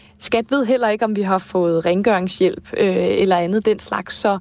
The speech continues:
så derfor, så, hvis man ikke får tastet det ind, så, øh, er det sådan noget, man ikke får pengene tilbage for. Så har man godt nok, når årsopgørelsen kommer, så har man en periode til at få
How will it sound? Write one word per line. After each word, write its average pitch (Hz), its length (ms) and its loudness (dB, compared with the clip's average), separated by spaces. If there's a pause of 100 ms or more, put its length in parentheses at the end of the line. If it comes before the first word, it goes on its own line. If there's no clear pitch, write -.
(300)
så - 120 -6
derfor, 254 340 0
så, 240 340 2
hvis 208 240 -4
man 226 180 -6
ikke 359 160 -2
får - 80 0
tastet 196 420 -6
det 180 60 -4
ind, 175 160 -4 (140)
så, 285 360 -2
øh, 233 60 -2
er 214 180 -2
det 190 120 -8
sådan 208 140 -6
noget, 202 200 0
man 185 140 0
ikke 190 120 -4
får - 80 -4
pengene 185 280 -2
tilbage - 400 -2
for. 175 260 -2 (500)
Så - 140 -6
har 247 220 -4
man 247 140 -6
godt 214 200 -2
nok, 196 220 -4
når - 80 -2
årsopgørelsen - 600 -4
kommer, 185 260 -6
så 185 120 -10
har 226 220 -4
man 240 160 -4
en 208 80 -4
periode 196 640 0
til - 160 0
at 196 100 0
få 196 160 -2